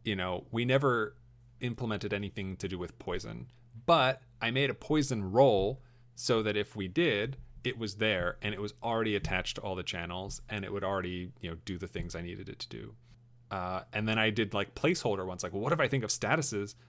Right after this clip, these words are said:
that I want in the future that I don't have a role for yet? And then I have to add them to all the channels manually? No, no, no, that's awful." <laughs>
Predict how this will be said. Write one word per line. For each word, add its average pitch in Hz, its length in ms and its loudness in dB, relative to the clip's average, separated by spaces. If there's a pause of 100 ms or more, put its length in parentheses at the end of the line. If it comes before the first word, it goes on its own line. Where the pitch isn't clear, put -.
that 107 120 0
I 110 40 2
want 110 260 0 (120)
in 104 100 -6
the 95 60 -8
future 131 500 -2 (180)
that 113 160 2
I 113 280 0 (680)
don't 127 220 2
have 139 140 2
a 135 60 4
role 156 200 2
for 110 240 -2
yet? 95 300 -6 (440)
And 110 160 2
then 127 100 4
I 139 40 6
have 127 120 2
to - 120 -8
add 117 160 2
them 143 140 4
to 135 80 4
all 127 100 6
the 123 80 0
channels 117 360 -4
manually? 160 360 0
No, 151 280 2
no, 131 200 2
no, 135 220 2
that's 127 220 -2
awful." 151 500 0
<laughs> - 40 -12